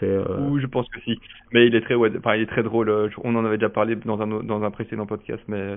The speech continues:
Speaker 2: ils, ils font des trucs assez rigolos.
Speaker 1: Ils font des trucs très chouettes et ils font, mais, je sais pas, je, je connaissais quelqu'un qui avait, qui avait commandé chez eux et effectivement, euh,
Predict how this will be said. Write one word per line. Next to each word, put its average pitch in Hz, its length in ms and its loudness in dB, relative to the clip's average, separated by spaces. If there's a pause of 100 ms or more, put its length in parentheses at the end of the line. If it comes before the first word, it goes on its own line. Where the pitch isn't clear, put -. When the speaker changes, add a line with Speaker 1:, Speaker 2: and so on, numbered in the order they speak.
(140)
Speaker 2:
ils, 104 200 -8
ils 104 100 -10
font 117 120 -12
des 107 80 -6
trucs - 180 -18
assez 104 160 -12
rigolos. 95 280 -8
Speaker 1:
Ils 113 100 -6
font - 160 -4
des 107 80 4
trucs - 220 -8
très - 140 -4
chouettes 147 260 -4
et 98 80 2
ils 98 80 -2
font, 101 260 -6
mais, 95 380 2 (580)
je 101 100 -10 (140)
sais 127 60 -2
pas, 110 240 -2
je, 98 100 -10 (220)
je - 160 -10
connaissais 123 280 0
quelqu'un 127 240 0
qui 131 120 0
avait, 113 140 2
qui 113 100 -2
avait 107 140 2
commandé 107 320 -2
chez - 120 -4
eux 123 200 4
et 117 40 4
effectivement, 107 600 -2
euh, 98 40 -6